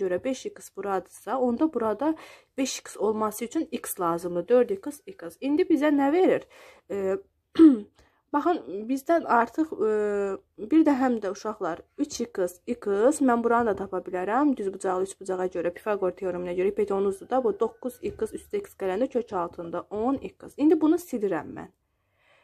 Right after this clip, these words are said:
Bunu silirəm. Buradan bir hündürlük çəkirəm. Ta bunlar lazım deyil. Hündürlük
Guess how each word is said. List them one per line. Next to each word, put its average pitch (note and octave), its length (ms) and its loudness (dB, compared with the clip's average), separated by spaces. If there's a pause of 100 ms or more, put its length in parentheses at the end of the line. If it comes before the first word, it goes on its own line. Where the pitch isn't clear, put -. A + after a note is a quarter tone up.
(380)
Bunu C4 160 2
silirəm. B3 760 2 (460)
Buradan D#4+ 280 6
bir A#3 140 2
hündürlük A#3 420 0
çəkirəm. F#3 680 -4
Ta G#3+ 160 -4
bunlar G3 220 0
lazım F3 400 -4
deyil. G#3+ 180 -4
Hündürlük B3 360 4